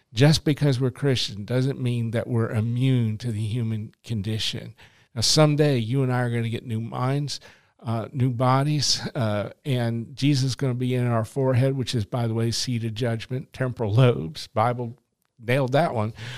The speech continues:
Um, <laughs> and, and things,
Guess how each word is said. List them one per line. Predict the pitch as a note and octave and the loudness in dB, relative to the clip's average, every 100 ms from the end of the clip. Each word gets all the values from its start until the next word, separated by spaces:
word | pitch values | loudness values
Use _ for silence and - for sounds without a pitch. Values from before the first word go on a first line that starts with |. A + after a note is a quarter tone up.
| - - | -12 0
Um, | B2+ C#3 A2 B5 B5 - E3+ - | 6 8 8 4 0 0 0 2
<laughs> | F#3+ - B2+ C3 D3 | 0 0 -6 -6 -2
and, | D3 C#3+ C3+ C3 - | 2 4 4 0 -2
and | C#3 C3 B2+ | 0 0 -2
things, | D#3 D#3+ C3+ | -2 0 -2